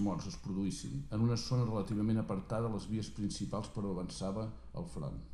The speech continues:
Els fets que es relaten al documental passen en una zona compresa entre Capolat, Espinalbet i Santuari de Queralt. Com es pot comprovar, no es tracta de cap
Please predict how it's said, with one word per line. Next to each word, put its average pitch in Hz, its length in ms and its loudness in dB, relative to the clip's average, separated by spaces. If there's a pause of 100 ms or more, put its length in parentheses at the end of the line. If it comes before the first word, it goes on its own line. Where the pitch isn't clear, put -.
(1500)
Els - 140 -6
fets 139 180 2
que 165 80 6
es 131 80 4
relaten 113 480 2
al 110 80 2
documental 104 680 2
passen 135 340 4
en 120 80 6
una 113 160 6
zona 127 300 4
compresa 120 560 4
entre 104 260 0
Capolat, 104 560 0
Espinalbet 101 560 0
i 117 80 -6
Santuari 95 400 0
de 85 140 0
Queralt. 71 340 -6 (400)
Com 101 120 0
es - 120 -6
pot 135 200 2
comprovar, 123 440 8
no 131 80 6
es - 140 -4
tracta 127 260 -2
de 110 120 0
cap 104 180 -2